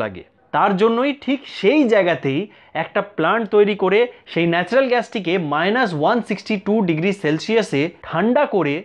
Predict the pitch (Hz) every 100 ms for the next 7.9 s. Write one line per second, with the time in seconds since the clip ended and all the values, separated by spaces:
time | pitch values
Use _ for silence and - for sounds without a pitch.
0 | - - 170 190 226 254 254 175 180 190
1 | 285 226 202 185 160 180 170 190 185 190
2 | 170 147 135 156 139 135 - 180 190 -
3 | 151 143 131 95 - _ 180 277 294 320
4 | 294 214 196 202 202 190 190 160 190 247
5 | 262 233 170 185 196 202 147 156 156 190
6 | 190 190 180 170 165 190 185 170 175 196
7 | 180 - - 214 240 - 220 208 233